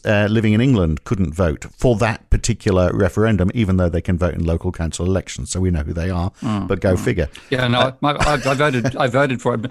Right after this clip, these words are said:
Speaker 2: largely without looking at the, the potential impact on, on the U K, because I simply want to see,
Speaker 1: Mm.
Speaker 2: uh, I, I, so I call myself a Groucho Marxist over this. I didn't want to be a member of a club, uh, like the European Union.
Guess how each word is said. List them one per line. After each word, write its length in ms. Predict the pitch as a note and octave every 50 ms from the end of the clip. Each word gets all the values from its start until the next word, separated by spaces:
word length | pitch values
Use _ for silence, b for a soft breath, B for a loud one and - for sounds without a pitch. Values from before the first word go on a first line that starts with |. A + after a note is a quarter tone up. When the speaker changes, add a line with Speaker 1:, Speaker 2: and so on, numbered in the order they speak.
| B B -
Speaker 2:
largely 400 | A#2 C3+ D#3+ F#3 G3 - E3 C3
without 240 | A#2+ A#2+ B2 B2+ C3+
looking 300 | B2+ B2+ - A2+ G#2 G2
at 140 | G2+ - -
the, 320 | A#2 G#2+ G#2 G#2+ A2+ A#2
the 180 | - B2 A2+ F#2+
potential 500 | - A2 - - B2 A#2 A2+ - A#2 G#2
impact 360 | G2+ F#2+ - G#2+ G2 - -
on, 280 | G2+ F#2+ F#2+ F#2+ F#2+
on 140 | A2 G#2+ G2+
the 80 | G2 G2
U 220 | G2 G#2 G#2 G2
K, 300 | F#2 - G#2+ G2 G#2+ B2
because 340 | A#2+ A2+ G#2 - A2 G2 G#2
I 40 | G2+
simply 320 | F#2+ - A2+ F#2+ - B2
want 140 | A#2+ G2+ F#2+
to 60 | F#2
see, 340 | - - - G#2 F#2+ F#2+ G2
Speaker 1:
Mm. 180 | A#2+ A#2+ G2+ B B B B B B -
Speaker 2:
uh, 40 | - G2 G2 G2 G2 F#2+ G#2 A#2+
I, 240 | A2+ A2+ A#2 A2+
I, 40 | B2 A#2+
so 140 | - D3+
I 20 | D#3
call 160 | - C3+ C3
myself 220 | A#2+ A2+ - A2
a 60 | A2 F#2
Groucho 360 | A2+ A2 G#2 - - G#2+ G2
Marxist 460 | G2+ G2+ G2+ A2+ - - G2+ - -
over 160 | G2 F2+ F2
this. 200 | F2 F#2+ F2+ -
I 60 | G2
didn't 160 | F#2 G#2 G#2+ A2
want 120 | G2+ G2
to 40 | F#2
be 140 | E2 G2+ F#2+
a 40 |
member 240 | F2 G#2 G2+ F#2+ F#2
of 80 | F#2 F2
a 60 | F#2
club, 380 | - - - G2+ G2 F#2+ F#2 F2+ B B B B B B B -
uh, 260 | - G2+ G2 G2+ G#2 F#2+
like 240 | G#2 G2+ G#2 G2+ -
the 80 | G#2
European 480 | G2 G2+ G2 G2 F2+ - G#2+ G#2 G2 F#2+
Union. 440 | G2+ G#2 A2 A2+ G2 F2+ E2+ F#2+